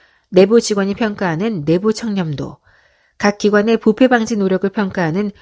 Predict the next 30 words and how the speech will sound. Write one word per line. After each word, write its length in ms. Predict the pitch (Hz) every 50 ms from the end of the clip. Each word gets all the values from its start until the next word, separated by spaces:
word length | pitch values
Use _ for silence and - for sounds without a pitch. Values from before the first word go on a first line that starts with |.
| - _
부패 320 | - - 214 208 - 262 247
방지 360 | 247 226 208 196 - 214 220
시책 340 | 214 - - - 277 269 269
평가 300 | - 220 202 - 170 151
등 180 | - 165 175 196
세 180 | - - 247
가지입니다. 760 | 220 233 220 - - 147 127 135 131 131 123 110 101 - - _ _ _ _ _ _ _ _ _ _ _ _ _ _ _ _ _ _ _ _ _ _ _ _ _ _ _
이천이십일 720 | 208 220 220 - - 285 254 214 208 - 254 233 247 240
년에는 520 | 240 233 220 214 196 202 240 247 208 160 151 - _
일 160 | 202 220 226
그룹 320 | 220 247 247 262 262 214 208
현원 360 | - - 320 277 277 285 262
오십 360 | 185 180 190 226 - 254 233 240
인 120 | 220 196
이상 280 | 180 190 - 202 185 170
기관, 380 | - 151 - 156 139 156 156 - _ _ _ _ _ _ _ _ _
이 120 | - 202 185
그룹 340 | 214 214 240 233 185 - -
현원 420 | - - 269 240 247 254 254 208 151
오십 360 | 175 185 214 220 247 233 247
인 140 | 233 208 175
미만 340 | 170 180 196 196 190 180
기관, 380 | 165 170 156 - 151 139 143 147 - _ _ _ _ _ _ _ _ _
삼 220 | - - 262 247
그룹 460 | 233 240 240 254 233 170 - - _
국민권익위원회 1040 | - 214 208 214 247 247 247 - 220 208 220 233 196 196 208 220 214 202 208 214 220
청렴도 520 | - - 285 269 269 247 226 226 226 226
평가 320 | - 277 247 247 277 247
대상 280 | - 196 - 196 185 165
기관, 380 | - 151 139 143 131 110 147